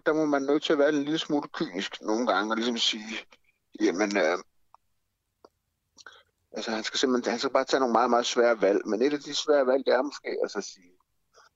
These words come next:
jamen, Pia Kjærsgaard skal ikke ligesom sidde i ledelsen. Det frigør jo også en plads,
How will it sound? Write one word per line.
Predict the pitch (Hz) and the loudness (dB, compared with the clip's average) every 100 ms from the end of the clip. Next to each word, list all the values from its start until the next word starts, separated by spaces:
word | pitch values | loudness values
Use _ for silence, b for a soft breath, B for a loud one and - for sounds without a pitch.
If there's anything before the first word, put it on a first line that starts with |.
| _ | _
jamen, | - 95 | -14 -4
Pia | 104 | -4
Kjærsgaard | - 127 123 - 113 | 0 0 0 0 -4
skal | 107 85 | 0 2
ikke | 107 127 | 2 0
ligesom | 120 101 104 98 | -2 -4 -4 -6
sidde | - 90 73 71 - - _ | 0 2 2 0 -6 -18 _
i | - | -10
ledelsen. | 87 87 107 131 - 113 | -2 2 2 0 -6 -10
Det | 117 - | -10 -6
frigør | 127 - 117 | -6 0 2
jo | 95 | 4
også | 98 113 | 2 0
en | - - | -8 -4
plads, | 98 98 | 0 0